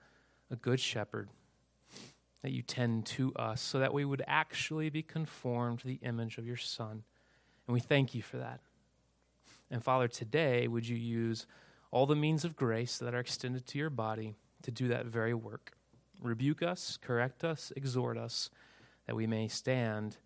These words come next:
perfect in Christ and actually walk with him in true holiness. Do all this for your glory. In Jesus' name we pray. Amen.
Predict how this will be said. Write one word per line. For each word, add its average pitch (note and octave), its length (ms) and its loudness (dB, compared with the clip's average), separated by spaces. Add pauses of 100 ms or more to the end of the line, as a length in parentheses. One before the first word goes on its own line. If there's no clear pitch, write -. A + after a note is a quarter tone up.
(240)
perfect - 540 -2
in A#2+ 240 0
Christ - 680 -8 (500)
and B2+ 80 -8
actually B2 420 -2
walk A#2 680 -2
with A#2+ 320 -6
him A2+ 380 -2 (440)
in A#2+ 140 -2
true A2 280 -4
holiness. G#2+ 600 -8 (140)
Do B2 180 2
all C3+ 140 6
this B2+ 220 0
for - 100 -6
your C3+ 140 -2
glory. G#2+ 400 -2 (200)
In A2+ 120 -6
Jesus' A#2 280 -4
name B2 140 0
we C3+ 80 -2
pray. G#2 360 -4 (340)
Amen. A2 340 -2